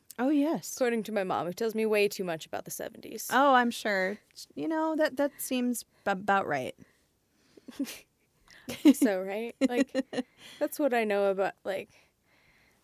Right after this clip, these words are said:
Speaker 2: seventies soft rock, just, like
Speaker 1: Oh, yeah.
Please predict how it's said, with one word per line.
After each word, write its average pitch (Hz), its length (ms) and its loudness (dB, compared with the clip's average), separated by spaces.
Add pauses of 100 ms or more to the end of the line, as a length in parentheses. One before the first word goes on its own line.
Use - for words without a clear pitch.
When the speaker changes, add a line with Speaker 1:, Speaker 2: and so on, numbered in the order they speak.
(160)
Speaker 2:
seventies 247 640 0
soft 220 440 0
rock, 262 360 4 (120)
just, - 460 -8
like 190 280 -8 (580)
Speaker 1:
Oh, 233 160 2
yeah. 196 420 -2